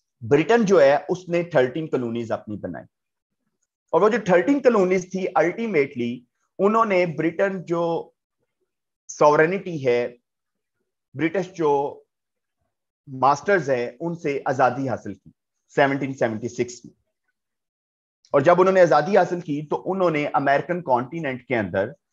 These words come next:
अपना एक अलहदा मुल्क बना लिया, जिसका नाम उन्होंने United States of America रखा।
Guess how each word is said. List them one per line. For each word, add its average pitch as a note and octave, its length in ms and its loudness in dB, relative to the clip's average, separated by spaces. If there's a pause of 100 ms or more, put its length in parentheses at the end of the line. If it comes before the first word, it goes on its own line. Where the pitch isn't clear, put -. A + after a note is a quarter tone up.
(560)
अपना C3+ 520 0 (480)
एक - 280 -4
अलहदा D#3 320 4
मुल्क D3 240 -2
बना C3 260 0
लिया, A2+ 220 -4
जिसका C3 300 -6
नाम A2+ 240 -4
उन्होंने A2+ 280 -10
United G#2+ 260 -6
States - 340 -10
of G2 120 -4
America F#2+ 340 -10
रखा। - 300 -16